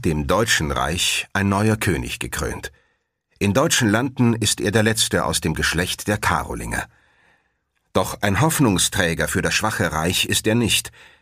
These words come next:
Er ist erst sieben Jahre alt, Ludwig das Kind. Er wird auch nicht erwachsen werden, denn er ist schwachköpfig. Die Verwaltung des Reichs liegt in den Händen der Erzbischöfe Hatto von Mainz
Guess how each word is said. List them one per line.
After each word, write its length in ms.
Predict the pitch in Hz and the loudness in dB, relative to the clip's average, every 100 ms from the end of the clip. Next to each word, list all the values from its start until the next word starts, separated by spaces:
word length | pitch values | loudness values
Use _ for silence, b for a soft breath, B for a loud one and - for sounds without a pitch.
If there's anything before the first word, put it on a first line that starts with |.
| B B | B B
Er 140 | 101 92 | -2 0
ist 200 | 82 - | -2 -2
erst 300 | 92 90 - | -2 0 -2
sieben 320 | 95 107 98 | 0 0 0
Jahre 400 | 80 64 69 65 | 0 -2 -6 -6
alt, 340 | 69 69 - - _ _ | -6 -6 -10 -14 _ _
Ludwig 480 | - 107 107 92 80 | 0 2 2 -2 -2
das 180 | 85 - | -2 -2
Kind. 320 | - - - - _ _ _ _ _ _ _ _ | -2 -6 -10 -20 _ _ _ _ _ _ _ _
Er 140 | 95 90 | 0 2
wird 220 | 139 - | 2 0
auch 100 | 90 | 0
nicht 160 | 104 | 0
erwachsen 460 | 80 104 135 - 69 | 0 2 2 0 0
werden, 340 | 71 71 73 b b b b - | -2 -4 -6 b b b b -2
denn 280 | 95 85 82 | 0 0 -2
er 140 | 90 - | -4 -2
ist 200 | - - | -2 -2
schwachköpfig. 800 | 76 - - - - - - - _ _ _ _ _ _ _ _ - | -2 -4 -4 -6 -6 -6 -8 -10 _ _ _ _ _ _ _ _ -2
Die 80 | 113 | 0
Verwaltung 500 | 127 113 160 165 156 | 2 2 2 2 4
des 220 | 120 - | 4 0
Reichs 420 | 87 104 127 - - | 0 0 0 0 0
liegt 260 | 107 127 - | 0 0 0
in 120 | 110 | 0
den 120 | 107 | 2
Händen 340 | 92 131 123 113 | 2 0 2 2
der 220 | 90 - | 2 0
Erzbischöfe 920 | 120 123 - 98 - 107 - 95 78 | -2 -2 -2 0 2 2 2 0 0
Hatto 280 | 110 117 117 | 0 0 0
von 240 | - 80 | 0 0
Mainz 480 | 73 80 101 110 - | 0 0 0 0 -2